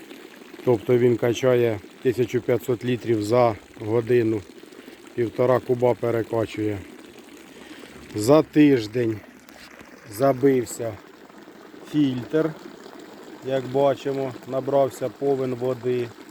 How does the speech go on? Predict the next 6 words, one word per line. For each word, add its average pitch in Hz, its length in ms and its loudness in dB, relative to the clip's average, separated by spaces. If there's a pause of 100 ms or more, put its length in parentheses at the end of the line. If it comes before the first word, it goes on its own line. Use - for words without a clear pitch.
(520)
Зараз 123 340 0
буду 120 340 -4 (920)
відключати, 175 640 -2
знімати 135 640 0 (1040)
та 143 140 4
чистити. 120 680 -2